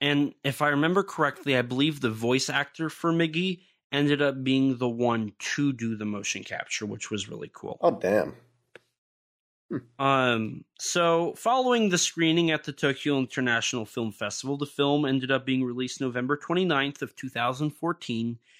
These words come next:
Speaker 1: and it actually did really well at the box office. It opened at number one, and by the end of its, uh,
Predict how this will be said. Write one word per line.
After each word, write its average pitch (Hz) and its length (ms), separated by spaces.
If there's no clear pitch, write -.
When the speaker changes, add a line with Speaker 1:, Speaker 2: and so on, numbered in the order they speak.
Speaker 1:
and 160 140
it 170 160
actually 208 520
did 220 200
really 165 420
well 165 300
at 170 80
the 170 80
box 139 440
office. - 460
It 113 240
opened 131 340
at 123 120
number 117 360
one, 123 460
and 127 340
by 123 220
the 120 220
end 127 180
of 127 160
its, - 640
uh, 110 240